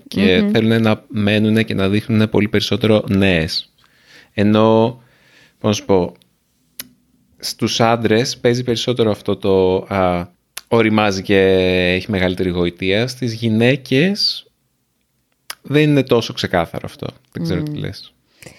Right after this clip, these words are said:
Speaker 2: Ε, ναι, εσείς δεν βάφετε τα μαλλιά σας, δεν βάζετε ψευτικά φρύδια.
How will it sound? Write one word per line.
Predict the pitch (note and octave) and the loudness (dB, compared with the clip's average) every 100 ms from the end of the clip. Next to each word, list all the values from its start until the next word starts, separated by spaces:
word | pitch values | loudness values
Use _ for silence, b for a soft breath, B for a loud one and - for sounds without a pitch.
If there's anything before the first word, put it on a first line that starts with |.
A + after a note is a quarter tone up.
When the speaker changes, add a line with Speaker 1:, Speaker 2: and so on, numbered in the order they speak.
| B B | B B
Speaker 2:
Ε, | - F#4+ | -2 2
ναι, | D4+ | 2
εσείς | D4 C4 | 2 2
δεν | C#4+ C4 | 4 4
βάφετε | A3+ - | 2 0
τα | F3+ F3 | -2 0
μαλλιά | E3+ E3+ F#3 | 2 2 0
σας, | G#3 B3+ B3 A#3 | 0 0 0 0
δεν | A3+ | 2
βάζετε | A3+ A3 G3+ | 2 0 -2
ψευτικά | - F3+ - - D#3+ | -8 -8 -10 -6 -6
φρύδια. | - G#3+ A#3 A3 A3 G#3 G#3 | 0 2 2 4 4 2 0